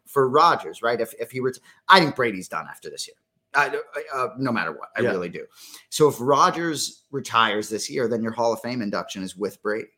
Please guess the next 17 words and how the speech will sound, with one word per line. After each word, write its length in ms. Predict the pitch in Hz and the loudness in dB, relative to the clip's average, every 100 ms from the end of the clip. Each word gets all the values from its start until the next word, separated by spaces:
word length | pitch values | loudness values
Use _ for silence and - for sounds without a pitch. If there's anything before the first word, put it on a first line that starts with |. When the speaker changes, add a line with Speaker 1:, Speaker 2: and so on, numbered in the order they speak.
| _ - | _ -4
Speaker 1:
right? 260 | 95 98 - _ | -2 -2 -6 _
And 140 | 104 110 | -6 -2
you're 140 | 113 | -2
certainly 460 | - 139 127 113 110 | 0 0 0 0 0
one 460 | 104 104 113 107 | -2 -2 0 0
B, 320 | 104 104 80 _ | -2 -4 -6 _
right? 280 | 107 101 113 120 | -2 -2 0 -4
And, 160 | 127 131 | -4 -4
and 160 | 135 135 | -4 2
it 200 | 151 127 | 2 6
does 240 | 165 165 | 6 6
that 260 | 143 131 - | 4 2 4
factor 400 | 110 - 117 110 | 2 2 -4 -4
in. 140 | 85 | -4
Now, 60 | 104 | -2
certainly, 440 | 156 151 143 127 - - - | 2 2 2 -2 -6 -8 4
I, 200 | 202 | 6